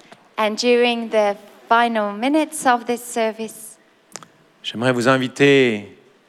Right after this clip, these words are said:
Speaker 2: à fermer les yeux là où vous êtes, hein,
Speaker 1: I would like you just to close your eyes where you are
Speaker 2: et à laisser Dieu se révéler à vous.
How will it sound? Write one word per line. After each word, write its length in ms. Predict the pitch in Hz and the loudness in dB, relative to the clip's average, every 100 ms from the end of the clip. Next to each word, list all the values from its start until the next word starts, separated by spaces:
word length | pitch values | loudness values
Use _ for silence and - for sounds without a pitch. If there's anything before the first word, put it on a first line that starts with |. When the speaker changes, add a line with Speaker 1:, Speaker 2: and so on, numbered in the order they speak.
| _ _ _ _ _ _ - | _ _ _ _ _ _ -8
Speaker 2:
à 140 | 87 | -6
fermer 320 | - 117 117 110 | 0 2 4 4
les 180 | 107 98 | 2 2
yeux 100 | 104 | 2
là 140 | 104 | 2
où 40 | |
vous 260 | 110 113 110 | 2 -2 0
êtes, 280 | 117 113 117 | 0 0 -4
hein, 200 | 104 101 - | -6 -8 -8
Speaker 1:
I 100 | 233 226 | -6 -4
would 120 | 254 | 0
like 320 | 254 277 - | 0 0 -4
you 100 | 277 - | -8 -8
just 220 | 285 - | -10 -8
to 60 | |
close 360 | 320 302 277 240 | -6 -2 -2 0
your 160 | 262 - | 0 2
eyes 340 | 226 233 226 - | 0 -2 -4 -2
where 140 | 220 | -2
you 200 | 220 220 - | -2 -6 -6
are 240 | 190 196 202 - _ _ _ _ _ _ _ _ _ _ _ _ _ - _ _ _ _ _ - | -6 -6 -12 -20 _ _ _ _ _ _ _ _ _ _ _ _ _ -20 _ _ _ _ _ 0
Speaker 2:
et 100 | 110 | 2
à 80 | 120 | 4
laisser 360 | 135 - 135 | 2 0 -2
Dieu 300 | 107 113 135 | -2 0 2
se 180 | 127 113 | 2 -2
révéler 400 | 104 107 104 101 | -2 0 -2 -2
à 100 | 95 | -6
vous. 160 | 90 | -10